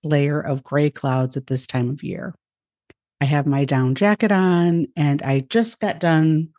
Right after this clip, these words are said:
walking through a beautiful neighborhood here in Columbus, so I am plenty warm. Okay, enough small talk. On to what you really want to hear. The topic for today is letting go of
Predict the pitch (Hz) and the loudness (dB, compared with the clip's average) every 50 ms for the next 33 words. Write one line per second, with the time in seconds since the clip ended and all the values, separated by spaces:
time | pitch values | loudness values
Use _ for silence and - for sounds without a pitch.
0 | _ _ _ _ _ _ - 147 147 147 151 170 180 - - 214 190 185 170 175 | _ _ _ _ _ _ -2 2 2 4 4 4 2 2 2 2 2 2 0 -2
1 | 165 151 151 156 156 156 156 - - 147 131 - 147 156 170 - 180 165 165 156 | -2 -2 0 2 2 2 0 0 -2 -6 0 0 0 0 0 0 0 0 2 2
2 | 156 165 156 151 156 156 147 147 151 147 147 156 165 - - 147 131 131 127 131 | 2 2 0 0 0 0 0 0 -2 0 0 0 0 -2 -2 -2 0 0 2 0
3 | 135 131 - - 135 127 123 127 127 131 127 - 139 135 131 131 127 123 117 135 | 0 -2 -2 -2 -2 0 0 0 0 -2 -2 -2 0 2 2 2 0 -2 -4 -6
4 | 123 - 131 165 139 _ _ _ _ _ _ _ _ _ _ _ _ _ _ _ | -10 -10 -14 -16 -18 _ _ _ _ _ _ _ _ _ _ _ _ _ _ _
5 | _ _ - - 175 175 - 147 131 131 127 135 139 139 147 160 175 180 - - | _ _ -2 0 0 0 2 2 2 2 2 2 4 4 4 4 2 2 0 -6
6 | - - - - 156 139 131 135 - - 131 127 156 196 - - - - _ _ | -10 -6 0 2 2 2 2 0 0 0 0 0 0 0 -4 -6 -16 -20 _ _
7 | - - - - _ _ _ _ - - 170 165 170 175 175 185 170 - - - | -20 -20 -20 -20 _ _ _ _ -2 0 2 4 4 4 4 2 2 0 -2 -2
8 | 175 165 165 160 160 151 170 160 156 - 156 151 160 156 156 151 151 147 147 143 | 0 2 2 2 2 2 2 2 2 0 -4 -2 0 2 4 4 4 2 2 0
9 | 143 131 - _ _ - 185 185 170 156 143 135 131 135 131 - 139 131 - 143 | -2 -2 -6 _ _ 0 2 4 4 4 4 4 2 0 0 -4 -8 -4 -2 0
10 | 131 131 131 131 135 165 202 190 _ - - - - - - _ _ _ - 151 | 0 0 0 -2 -2 -2 -4 -4 _ -14 -20 -20 -20 -20 -20 _ _ _ -8 -8
11 | - - - 175 180 208 - 262 247 254 - - 175 160 - - 170 156 175 165 | -6 -4 -2 0 0 0 2 0 0 0 -2 -4 -4 -2 0 0 0 0 2 2
12 | 165 165 170 - - 165 156 156 151 147 151 147 156 151 151 - - _ - - | 4 2 2 2 2 2 2 4 4 2 2 0 -2 -2 -4 -8 -12 _ -8 -4
13 | 185 170 165 165 175 180 202 208 208 202 - - 170 156 151 151 156 156 160 - | -2 0 2 2 4 4 4 2 2 0 0 0 2 2 4 4 4 4 2 0
14 | - - 170 156 147 151 - - | 0 -2 -2 -2 -2 -2 -6 -20